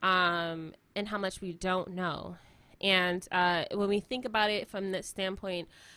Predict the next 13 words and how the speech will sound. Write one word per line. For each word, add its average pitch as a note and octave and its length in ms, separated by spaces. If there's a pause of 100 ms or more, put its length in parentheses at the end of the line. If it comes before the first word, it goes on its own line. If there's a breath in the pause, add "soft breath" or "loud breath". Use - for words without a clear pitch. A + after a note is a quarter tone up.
(300 loud breath)
as E3+ 180
such, F3+ 540 (640 loud breath)
we A#3 240
can A3+ 460 (560)
detach A#3 920 (140)
emotionally G#3 920
from F#3+ 460
these F#3 640 (640 loud breath)
experiences, G3+ 1300 (380 loud breath)
or D4 180
we E4 180
can E4+ 240
be B3+ 240